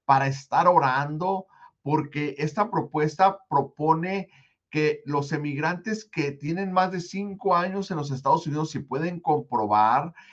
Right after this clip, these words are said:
pa-, que paguen mil dólares por año más lo que le cobre el abogado por hacer los documentos,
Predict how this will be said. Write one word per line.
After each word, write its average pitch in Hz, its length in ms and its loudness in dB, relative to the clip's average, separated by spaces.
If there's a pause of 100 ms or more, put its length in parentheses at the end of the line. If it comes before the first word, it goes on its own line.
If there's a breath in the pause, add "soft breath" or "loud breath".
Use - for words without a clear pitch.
(380 loud breath)
pa-, - 180 0
que 139 140 -2
paguen 151 440 2
mil 170 440 -2
dólares 196 480 2
por 143 180 0
año 160 420 2
más 135 400 0
lo 135 140 0
que 135 120 -4
le 120 180 -2
cobre 147 240 0
el 175 80 -2
abogado 143 500 4
por 131 120 2
hacer 127 200 -4
los 151 160 -4
documentos, 160 800 -4